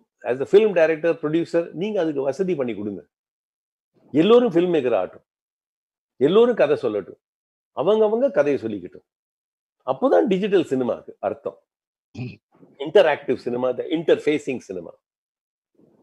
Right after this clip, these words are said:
So, இது நான் என்ன கேட்க வரேன்னா, can our classrooms and film studios work with modern cybernetics to operate across disciplines?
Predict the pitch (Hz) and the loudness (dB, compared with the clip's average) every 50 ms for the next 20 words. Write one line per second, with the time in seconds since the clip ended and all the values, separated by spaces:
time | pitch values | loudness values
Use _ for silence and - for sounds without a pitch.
0 | _ _ _ - 208 185 - - - 202 185 196 214 208 196 190 202 233 254 208 | _ _ _ 0 0 0 -2 -6 -6 -4 0 2 4 4 4 4 6 6 4 4
1 | 165 185 185 160 185 165 151 147 151 175 208 220 190 139 151 151 156 151 147 151 | 4 2 0 2 2 2 2 2 0 -2 -4 -6 -4 -4 -2 -2 0 0 0 -2
2 | - - 147 156 185 190 190 202 196 196 185 156 175 156 123 - - - 165 170 | -2 -2 -2 -2 -2 -2 -2 0 0 0 0 0 -2 -4 -4 -4 -6 -6 -6 -6
3 | - - 139 131 139 139 123 110 101 120 151 147 - - 143 120 - - 101 110 | -6 -8 -6 -4 -4 -4 -4 -4 -2 -2 -2 -2 -2 -6 -6 -6 -6 -4 -2 -2
4 | 120 127 127 117 - - 110 117 117 131 127 117 113 104 98 92 110 - _ _ | 0 0 -2 -4 -4 -2 -2 0 2 2 0 0 -2 -4 -6 -8 -10 -12 _ _
5 | _ _ _ _ _ _ - 175 160 143 147 147 151 147 143 139 120 - 135 139 | _ _ _ _ _ _ -2 0 2 2 2 2 2 0 0 0 -4 -2 0 0
6 | 131 117 101 101 101 - - - - 92 87 - _ _ _ _ | 0 0 -2 -10 -14 -12 -14 -16 -14 -14 -16 -16 _ _ _ _